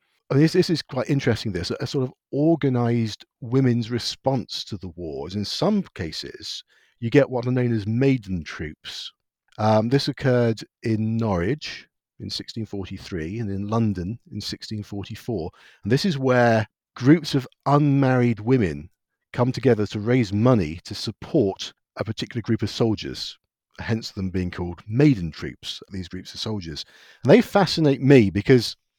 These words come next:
as I said, the gentry and aristocratic women are defending their, legally speaking, defending their husbands' or male relatives' property. But these unmarried women are effectively economically independent.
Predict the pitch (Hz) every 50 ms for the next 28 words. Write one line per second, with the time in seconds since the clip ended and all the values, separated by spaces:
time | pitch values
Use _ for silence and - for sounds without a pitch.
0 | _ - 165 175 165 - 175 151 123 123 131 120 - 151 156 151 - 143 139 147
1 | - 135 131 127 - - 131 - - 147 135 - - - - - 107 101 101 98
2 | 98 110 - - - 107 107 104 98 101 - _ - - - - 135 131 127 123
3 | 120 113 110 107 107 98 101 104 101 101 98 98 98 - - 107 107 120 117 113
4 | 104 104 - - - 113 101 - 113 101 - 101 - - 123 110 110 107 107 101
5 | 101 95 95 95 95 98 95 95 - - - 113 104 - - 104 101 95 90 85
6 | 92 104 104 98 95 104 98 92 95 - - 104 95 87 - - - - 139 -
7 | 117 - - 69 60 - - _ _ - - - _ _ _ _ - 135 131 127
8 | 151 190 214 208 196 165 131 - - - 151 160 160 156 147 143 151 170 180 165
9 | 135 113 98 98 92 92 78 71 64 62 85 90 95 113 123 127 - - 175 -
10 | - - - 127 - 123 120 120 117 113 110 104 - _ _ _ _ - 147 -
11 | - - 151 147 139 135 135 - - 131 135 131 127 127 120 123 - - - -
12 | 175 156 135 - 76 71 - -